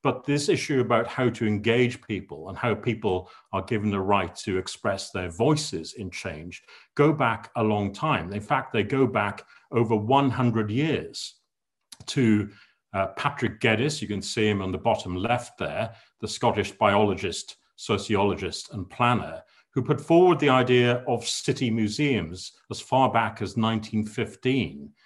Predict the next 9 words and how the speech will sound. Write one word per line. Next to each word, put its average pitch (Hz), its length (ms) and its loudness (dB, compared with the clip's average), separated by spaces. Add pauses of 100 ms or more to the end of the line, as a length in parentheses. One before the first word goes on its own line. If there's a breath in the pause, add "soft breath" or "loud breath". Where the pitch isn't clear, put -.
(320 soft breath)
He 110 60 -4
saw 160 320 2
city 139 360 0
museums 113 600 2
as 101 80 -6
being 110 240 2
an 107 60 2
essential, 110 760 -2 (320 loud breath)
uh, 92 240 0